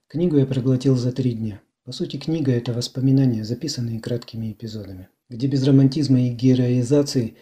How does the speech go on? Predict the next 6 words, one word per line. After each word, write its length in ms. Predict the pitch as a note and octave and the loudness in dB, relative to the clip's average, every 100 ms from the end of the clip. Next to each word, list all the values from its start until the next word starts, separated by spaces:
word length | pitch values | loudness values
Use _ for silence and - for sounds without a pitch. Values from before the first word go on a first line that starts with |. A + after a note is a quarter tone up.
| _ | _
человек 420 | - B2 B2 C3+ | -8 -4 0 0
рассказывает 640 | C3 B2 - C3+ A#2+ A#2 A2+ | -2 -6 -2 -2 0 -4 -4
всё, 200 | - A#2+ | -6 -6
что 220 | - A#2+ | -6 -4
видел, 440 | A#2+ C#3 B2+ A#2 _ | 0 2 2 0 _
слышал, 580 | - C3+ C3+ C#3 A#2+ | -6 0 0 0 -6